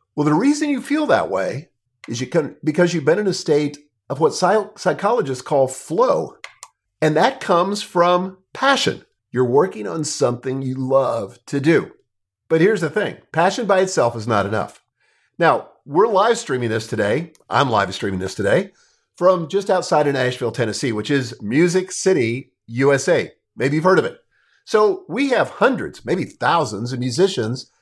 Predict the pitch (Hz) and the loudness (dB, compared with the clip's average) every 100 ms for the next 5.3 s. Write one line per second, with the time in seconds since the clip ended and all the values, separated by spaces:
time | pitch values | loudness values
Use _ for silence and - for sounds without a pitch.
0 | _ 175 196 190 190 - 226 220 220 226 | _ 2 4 2 0 -8 -2 0 0 0
1 | 214 214 - 202 - 156 156 160 160 _ | 2 0 0 -4 0 2 4 2 -2 _
2 | _ 160 226 220 123 - _ _ - 185 | _ -2 0 0 -2 -6 _ _ -2 -2
3 | - 185 220 214 - 196 240 247 113 - | 2 0 0 -4 -8 0 4 4 0 -8
4 | - _ _ - - _ 123 156 - 156 | -14 _ _ -20 -20 _ 0 2 2 0
5 | 90 - | 0 -4